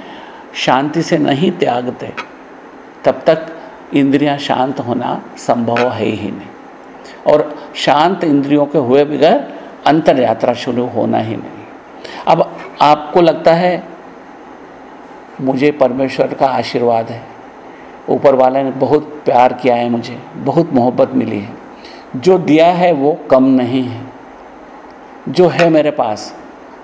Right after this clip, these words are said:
मेरी आवश्यकताओं से अधिक है। और मुझे आनंद ही आनंद है। जब ये बात मन में विश्वास हो जाता है इस बात का कि मेरे जीवन में आनंद है,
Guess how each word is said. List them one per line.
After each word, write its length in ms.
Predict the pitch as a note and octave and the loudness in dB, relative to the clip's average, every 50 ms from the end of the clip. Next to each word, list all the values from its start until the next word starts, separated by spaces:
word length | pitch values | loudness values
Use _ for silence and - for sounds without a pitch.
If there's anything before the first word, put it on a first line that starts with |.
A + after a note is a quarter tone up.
| - | -4
मेरी 240 | C3+ C3+ C#3 C#3 D3 | -2 0 2 2 2
आवश्यकताओं 640 | B2+ A#2+ A#2+ B2+ - - C3 - - C3+ C3 C#3 | 2 2 0 -2 -4 -6 -4 -4 -4 -4 -2 -2
से 140 | C3 - C3+ | -2 0 0
अधिक 260 | A#2+ A#2 A#2 C3 A2+ | 0 0 0 -4 -6
है। 180 | - - G2+ - - - - - - - - - - - - - - - - - - - - - - - - - - - - - - - - - - - - - - - - - - - - - | -6 -10 -16 -18 -18 -20 -20 -20 -20 -20 -20 -20 -20 -20 -20 -20 -20 -20 -20 -20 -20 -20 -20 -20 -20 -20 -20 -20 -20 -20 -20 -20 -20 -20 -20 -20 -20 -20 -20 -20 -20 -20 -20 -20 -20 -6 -2 2
और 200 | E3 G#3 A3+ G#3+ E3+ | 4 4 4 4 2
मुझे 480 | E3 D#3+ C#3+ F#3 G#3 B3 D#4+ - - - - - - - - - - - - - - - - - - - | 0 -2 0 2 2 2 2 0 -2 -8 -14 -16 -18 -20 -20 -20 -20 -20 -20 -20 -20 -20 -20 -10 -2 0
आनंद 400 | C3+ C3+ D3 E3+ F3 F#3 F3+ F3 | 2 2 2 2 0 0 0 -2
ही 200 | F#3+ F#3+ F#3+ E3 | 0 0 0 0
आनंद 400 | C3 A#2+ B2 A#2+ A#2+ A#2 A2 G#2 | 0 0 -2 -4 -4 -6 -6 -8
है। 120 | G2+ - - - - - - - - - - - - - - | -10 -12 -14 -18 -20 -20 -20 -20 -20 -20 -20 -20 -18 -2 2
जब 140 | G3+ G3 F3+ D3+ | 2 4 4 2
ये 240 | A#2+ B2+ F3 F#3 | 0 0 0 0
बात 400 | F3 D#3 C3+ C3 C#3+ D3+ D#3 D3 | 2 2 2 2 2 0 -2 -2
मन 200 | C#3 - B2+ B2+ | -2 0 0 2
में 420 | C3 C3 D3 D3+ E3+ F#3 F3 - - - - - - - D#3+ | 2 2 2 0 0 -2 -4 -8 -12 -16 -18 -20 -18 -8 -4
विश्वास 640 | C#3+ C#3+ - - - D3+ D3 D#3+ F3+ F3 - - - | -2 -2 -2 0 2 4 4 4 4 2 0 -4 -4
हो 80 | - | -2
जाता 280 | - - - - - A2 | 0 0 -2 -2 -6 -8
है 100 | - - | -10 -10
इस 80 | - | -4
बात 260 | G#3+ - - - - - | -2 -2 -2 -2 -4 -10
का 120 | - - - - - - - - - - - | -18 -18 -18 -20 -20 -20 -20 -20 -20 -12 -6
कि 60 | - | -4
मेरे 260 | C3+ C3 C3 C#3+ E3 D3+ | -2 0 2 2 0 0
जीवन 300 | B2+ C#3 B2 C3 C3 C3+ | 0 0 0 2 2 2
में 140 | D3+ D#3 | 2 2
आनंद 460 | C#3+ - - B2 B2+ D#3 E3 D#3+ C3 A#2+ | 2 0 0 0 2 2 4 2 2 0
है, 140 | A2+ - | -2 -6